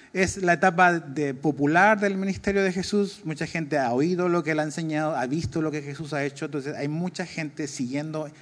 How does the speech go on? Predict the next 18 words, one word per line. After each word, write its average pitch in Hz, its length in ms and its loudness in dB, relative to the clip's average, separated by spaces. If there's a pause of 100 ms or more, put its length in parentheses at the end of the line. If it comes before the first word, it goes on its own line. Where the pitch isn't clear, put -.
(140)
y 127 80 -4
esperándolo. 123 720 -6 (580)
Eso 156 240 0
es, - 240 -8
le 143 140 2
da 151 120 6
un, 185 240 0
un 160 360 -4
ingrediente 156 560 0
especial 156 500 0
a 185 60 4
la 165 120 2
historia 147 560 -2 (280)
que, 135 240 -6
que 139 100 -8
vemos 135 300 -4
esta 123 260 -10
tarde. 147 320 -4